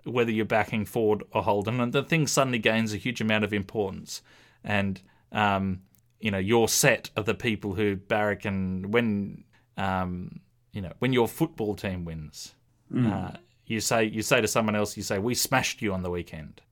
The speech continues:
Speaker 1: Uh, we absolutely smashed
Speaker 2: Yeah.
Speaker 1: you." Uh, but,
Speaker 2: And
Speaker 1: but
Speaker 2: look,
Speaker 1: you,
Speaker 2: I
Speaker 1: in
Speaker 2: think it's
Speaker 1: fact,
Speaker 2: worth
Speaker 1: were
Speaker 2: pointing,
Speaker 1: not
Speaker 2: I think
Speaker 1: playing.
Speaker 2: it's, it's worth pointing out that there are healthy ways to engage in that sort of, uh, interaction, you know?
Speaker 1: Yeah.
Speaker 2: You can have fun with it.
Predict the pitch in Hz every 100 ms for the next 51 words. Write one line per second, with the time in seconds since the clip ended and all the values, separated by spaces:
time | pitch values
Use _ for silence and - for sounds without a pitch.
0 | _ 117 101 - 139 143 113 143 139 117
1 | 233 254 - - - - - _ - 135
2 | 160 147 151 131 147 165 147 147 143 190
3 | 170 - 180 139 127 123 - 151 117 -
4 | - - - - - - - 180 175 175
5 | 170 - 180 131 117 151 185 139 135 147
6 | 151 135 202 202 - 160 127 120 120 117
7 | 113 113 - 110 110 107 113 135 127 107
8 | 101 104 107 - - - 107 98 95 92
9 | - _ _ _ - 123 110 98 - 139
10 | 135 175 196 180 - - - _ _ _
11 | 113 90 80 160 104 95 - _ _ _
12 | 127 160 196 165 151 156 135 - 175 180
13 | 151 107 - -